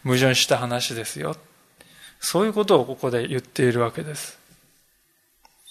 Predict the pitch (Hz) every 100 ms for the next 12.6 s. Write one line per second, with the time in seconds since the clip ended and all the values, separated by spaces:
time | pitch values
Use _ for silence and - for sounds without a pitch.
0 | - - - - - 170 165 - 381 277
1 | 143 127 139 139 113 - - _ _ _
2 | _ _ _ - - 285 151 214 - 339
3 | - - 180 392 311 156 147 151 143 -
4 | 139 123 - 127 110 - 151 - - _
5 | _ _ _ _ _ _ _ _ _ -
6 | - 196 269 269 302 285 247 170 180 226
7 | 254 233 226 214 185 226 269 277 285 262
8 | 185 151 - 196 214 220 208 190 160 117
9 | 113 110 104 - - _ _ _ _ _
10 | _ - - - - - - - _ -
11 | 285 302 240 214 214 - 214 208 226 226
12 | 240 226 165 175 185 135